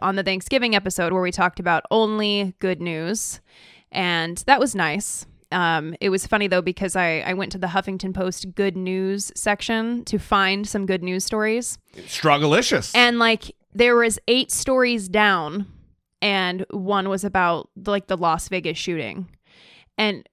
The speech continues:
Speaker 1: eight stories down.
Speaker 2: Because there's been that little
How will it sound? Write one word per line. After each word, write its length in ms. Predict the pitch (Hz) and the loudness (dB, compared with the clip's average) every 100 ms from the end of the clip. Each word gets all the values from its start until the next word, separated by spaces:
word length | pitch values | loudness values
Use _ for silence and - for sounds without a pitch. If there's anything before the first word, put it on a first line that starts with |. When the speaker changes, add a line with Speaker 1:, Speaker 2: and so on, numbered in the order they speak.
| - | 4
Speaker 1:
eight 220 | 285 320 | 4 4
stories 400 | - 302 294 247 | 0 2 2 2
down. 480 | 208 254 147 85 214 - _ _ _ _ - - 143 | 2 0 0 -4 -12 -14 _ _ _ _ -20 -20 -10
Speaker 2:
Because 300 | 160 165 170 | -6 0 2
there's 200 | 151 170 | 2 2
been 220 | 143 170 147 | 2 0 2
that 240 | 165 170 | 0 0
little 640 | 170 208 175 135 110 98 | 2 4 4 0 -2 -6